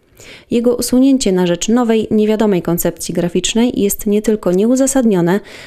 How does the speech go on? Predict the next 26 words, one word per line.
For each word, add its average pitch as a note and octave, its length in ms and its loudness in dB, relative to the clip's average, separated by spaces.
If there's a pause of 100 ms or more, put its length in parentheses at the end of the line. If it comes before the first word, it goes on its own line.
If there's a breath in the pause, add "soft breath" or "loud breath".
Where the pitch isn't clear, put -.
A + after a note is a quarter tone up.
(140 loud breath)
ale B3 200 0
także A3 440 0
nieodpowiednie B3+ 680 2
w - 80 -10
kontekście G#3+ 480 -2
historii G3+ 580 -2
i A#3+ 40 -2
tradycji G#3+ 480 0
naszego F3 340 0
miasta, E3 440 -2 (480 loud breath)
argumentuje A3+ 720 0
autor F3 320 -2
wystąpienia, F#3 680 0
zatajając, G#3+ 760 0 (320 loud breath)
że A3 120 0
jest C#4 280 -2
członkiem A#3+ 460 2
jednego A#3+ 380 2
z - 80 -4
komitetów F3+ 580 0
wyborczych. F3+ 720 -4 (180)
Nowe C#4+ 320 2
logo G#3 260 0
podobne F#3 440 0
do F#3+ 140 2
niczego. G#3 640 0